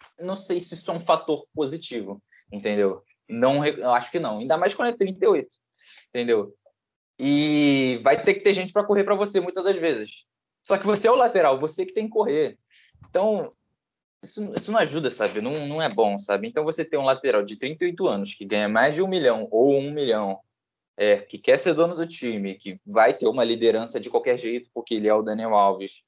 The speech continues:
é um cara que tem um histórico, como eu falei, é o cara que mais ganhou título na história do futebol, e isso é uma parada muito relevante, sabe? Mas ainda assim, sabe? Você, você junta tudo isso,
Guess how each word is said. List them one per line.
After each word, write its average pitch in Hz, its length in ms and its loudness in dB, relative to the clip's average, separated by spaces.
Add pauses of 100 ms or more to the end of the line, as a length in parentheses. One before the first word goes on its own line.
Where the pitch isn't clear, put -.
(340)
é 110 140 0
um 110 80 -2
cara 110 200 2
que - 100 -12
tem 104 100 -8
um 104 40 -6
histórico, 101 500 -2
como 113 220 -2
eu 110 40 -8
falei, 110 280 -2
é 101 40 0
o 98 60 -6
cara - 180 -8
que 101 140 -16
mais 135 360 0
ganhou 123 180 -4
título 127 380 -12
na 120 80 -6
história 131 380 0
do 139 200 0
futebol, 107 460 0
e 110 60 -10
isso - 160 -12
é - 40 -8
uma - 200 -6
parada 131 280 2
muito 120 200 -8
relevante, 110 440 -2
sabe? 90 200 -12 (1400)
Mas 156 220 0
ainda 190 200 0
assim, 180 280 -6
sabe? - 360 -10
Você, 160 300 -8
você 156 160 0
junta 202 260 -2
tudo 233 240 0
isso, 240 340 0